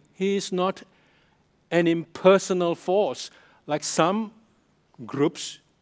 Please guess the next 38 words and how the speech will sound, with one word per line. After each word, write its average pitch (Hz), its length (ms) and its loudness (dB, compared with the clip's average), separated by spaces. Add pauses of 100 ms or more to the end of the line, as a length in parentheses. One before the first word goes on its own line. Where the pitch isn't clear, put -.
(440)
would 139 120 -10
tell 131 280 -2
us. - 340 -6 (640)
So 135 440 -2 (340)
I've 156 160 -4
got 160 160 -4
some 151 280 -4
verses 147 580 0
to 147 400 -10
share 151 400 -4
with 190 180 -2
us. 147 340 -2 (200)
So 165 200 -6
if, 160 240 -4 (280)
if 170 200 -2
some 214 360 2
groups 185 320 4
come 190 560 4
and 185 160 0
say, 175 360 2 (320)
"The 110 80 -14
Holy 156 280 2
Spirit 147 380 -2
is - 180 -8
not 139 140 0
a 135 60 -2
person," 123 460 -4
you've 135 180 -2
got 135 260 -2
the 139 260 -2 (400)
material 139 720 -2
to, 131 400 -6 (140)
to 139 100 -10
counter 143 460 -4
them. 101 300 -6 (440)
He 214 460 2
is 202 280 4
not 175 420 4